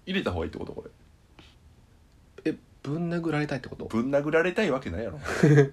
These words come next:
Speaker 1: 誰がお笑い使うねん、ここでぶん殴られたいから。入れた方がいいってことをドシーンって意味わからん。
Speaker 2: お前がお笑い使ってるやん、先に。
Speaker 1: もうええねん、やめろや。<laughs> いやーってなんねん。バーって。だからそんなん結構思うなと思ってね。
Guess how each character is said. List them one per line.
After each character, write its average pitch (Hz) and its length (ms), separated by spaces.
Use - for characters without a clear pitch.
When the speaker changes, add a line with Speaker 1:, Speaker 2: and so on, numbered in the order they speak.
Speaker 1:
誰 151 180
が 180 120
お 98 80
笑 101 200
い 101 40
使 - 140
う 131 120
ね 82 80
ん、 - 20
こ - 80
こ 82 80
で 82 60
ぶ 85 120
ん 87 80
殴 92 120
ら 95 80
れ 90 100
た 101 80
い 90 60
か - 80
ら。 - 60
入 139 100
れ 151 80
た 101 80
方 92 80
が 87 80
い 98 40
い - 20
っ - 20
て 90 100
こ 85 80
と 80 120
を 80 180
ド - 120
シ 156 180
ー 123 120
ン 101 40
っ - 20
て 110 80
意 117 40
味 113 100
わ 120 40
か 127 60
ら 131 60
ん。 131 40
Speaker 2:
お - 20
前 - 20
が 123 60
お 127 40
笑 131 180
い - 20
使 - 80
っ 123 80
て - 80
る 113 40
や 98 60
ん、 - 20
先 - 180
に。 85 140
Speaker 1:
も 98 80
う 101 80
え 151 60
え - 20
ね 151 80
ん、 92 40
や 120 100
め 87 80
ろ 82 60
や。 78 60
<laughs> 320 100
い 381 40
や - 100
ー - 40
っ - 40
て - 80
な 95 100
ん 90 80
ね 76 120
ん。 - 20
バ - 200
ー - 60
っ - 20
て。 76 320
だ - 80
か 269 80
ら - 20
そ 185 100
ん 175 40
な 151 60
ん 120 40
結 143 180
構 104 100
思 113 160
う 113 40
な 123 140
と 95 100
思 85 120
っ - 20
て 73 100
ね。 90 200